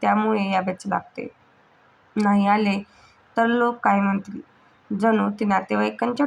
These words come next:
टोमण्यांच्या भीतीने येते, येत होती. तसे तर आजींचा दीप्तीवर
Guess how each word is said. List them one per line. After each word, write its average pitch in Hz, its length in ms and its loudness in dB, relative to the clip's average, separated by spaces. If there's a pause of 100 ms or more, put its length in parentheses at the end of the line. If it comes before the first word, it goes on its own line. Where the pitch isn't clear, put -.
टोमण्यांच्या 220 540 0
भीतीने 214 480 -2
येते, 190 300 -4 (380)
येत 202 320 -2
होती. - 280 -10 (720)
तसे 208 220 -2
तर 202 160 -2
आजींचा 190 520 0
दीप्तीवर 202 440 -2